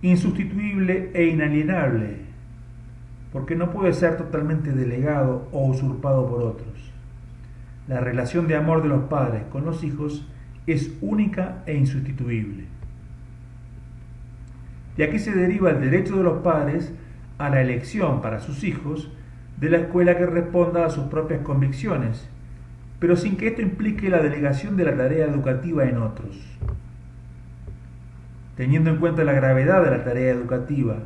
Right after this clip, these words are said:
y de su inmediata repercusión sobre el bien de los hijos, constituyen verdaderos pecados graves no solo el abandono completo, sino también el descuido de aspectos importantes de la educación.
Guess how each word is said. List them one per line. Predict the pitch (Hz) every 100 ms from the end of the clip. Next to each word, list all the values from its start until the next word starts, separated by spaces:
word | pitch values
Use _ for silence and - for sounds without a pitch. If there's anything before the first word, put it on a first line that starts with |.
| -
y | 139
de | 127
su | - 127
inmediata | 127 127 151 170 151
repercusión | 127 123 120 - 120 - 190 135 113
sobre | 131 120 117
el |
bien | 139 139
de | 135
los | 135 -
hijos, | 147 - 127 135 - - - - - - - - -
constituyen | - 147 143 208 190 190 165
verdaderos | 151 147 165 185 170
pecados | 156 170 175 175
graves | 180 156 151
no | 190
solo | 190 220 180
el | 143
abandono | 131 135 170 160
completo, | 147 127 123 160 127 - 135 - - - - -
sino | - 156 190
también | 185 160 190 185
el | 151
descuido | 135 - 214 202 165
de |
aspectos | 135 - 175 170 139
importantes | 147 135 - 131 185 160 123 110
de | 113
la | 117
educación. | 120 120 113 117 98